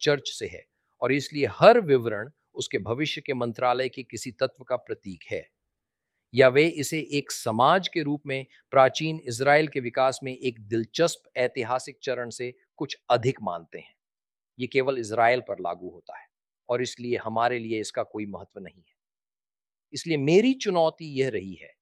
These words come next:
कि मैं इस अद्भुत पुस्तक, जिसे चर्च में बहुत कम पढ़ाया जाता है और इसकी महत्वपूर्ण सामग्री का वर्णन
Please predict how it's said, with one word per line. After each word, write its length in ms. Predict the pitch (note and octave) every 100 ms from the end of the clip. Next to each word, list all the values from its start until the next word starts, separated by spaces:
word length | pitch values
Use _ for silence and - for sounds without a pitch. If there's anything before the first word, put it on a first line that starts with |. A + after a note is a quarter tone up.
| _ _ _ _
कि 80 | C3
मैं 320 | A#2+ C#3+ F3 E3+
इस 160 | D3+ - -
अद्भुत 400 | G3+ G3 E3 G3+ -
पुस्तक, 380 | B2 - - - - _ _ _ _
जिसे 320 | A#2+ C#3+ C3 -
चर्च 340 | F#3+ G#3+ G3+ C#3
में 220 | C3 A#2
बहुत 480 | F3+ - B3+ B3 B3+ -
कम 160 | -
पढ़ाया 420 | - G#2 F#2 F2+
जाता 380 | E2+ E2 - -
है 120 | - _ _ _ _ _ _ _
और 120 | B2+ B2+
इसकी 220 | - C3+
महत्वपूर्ण 760 | A2+ A2 - C3+ - F#3 A3
सामग्री 640 | A#3+ - D#3+ D3 C#3+ C#3 C#3
का 120 | A#2+
वर्णन 540 | G2 G#2+ C#3 D3+ E3+